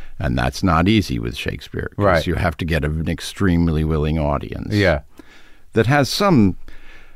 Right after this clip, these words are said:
Speaker 1: uh, but it's surpri-, i-, it's amazing how untutored people can actually be swept away by it.
Speaker 2: Sure.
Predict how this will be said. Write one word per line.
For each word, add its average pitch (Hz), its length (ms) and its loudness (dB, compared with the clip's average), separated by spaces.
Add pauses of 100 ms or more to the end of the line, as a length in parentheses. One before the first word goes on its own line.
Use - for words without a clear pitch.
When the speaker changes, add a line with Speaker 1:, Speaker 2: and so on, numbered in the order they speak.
(180)
Speaker 1:
uh, - 180 -6
but 135 220 2
it's - 140 0
surpri-, 180 440 2
i-, 160 200 2
it's 143 180 2
amazing 156 500 4
how 120 380 4 (260)
untutored 139 720 4
people 127 320 2
can 123 420 4 (200)
actually 117 500 2 (580)
be 120 120 6
swept 123 420 0
away 139 260 6
by - 180 0 (140)
it. - 240 -10
Speaker 2:
Sure. 160 360 0